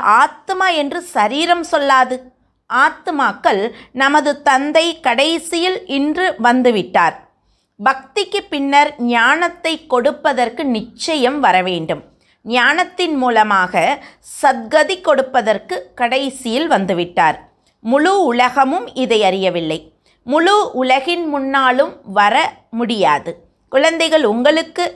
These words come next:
நம்பர்வார் முயற்சிக்கு தக்கபடி நம்பிக்கை இருக்கிறது. முதலில் தான் ஆத்மா என்பதை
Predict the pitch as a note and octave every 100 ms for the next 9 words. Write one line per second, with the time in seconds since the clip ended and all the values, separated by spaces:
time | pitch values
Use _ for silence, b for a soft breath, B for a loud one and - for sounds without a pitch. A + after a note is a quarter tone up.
0 | - A3 A#3+ E4+ F4+ F4+ F4 D#4 D4+ C#4+
1 | C#4+ C#4+ C4 C#4 - C4 C#4+ B3 C4 B3+
2 | B3+ B3 B3+ B3+ B3+ A#3+ A#3+ B3 A3+ G3+
3 | G#3 - B B B C4 C#4+ E4+ F4+ G4
4 | F4 D#4+ _ - B3 B3 A#3 C4 D4 -
5 | F#4 F#4 E4 A#3+ A3+ G#3+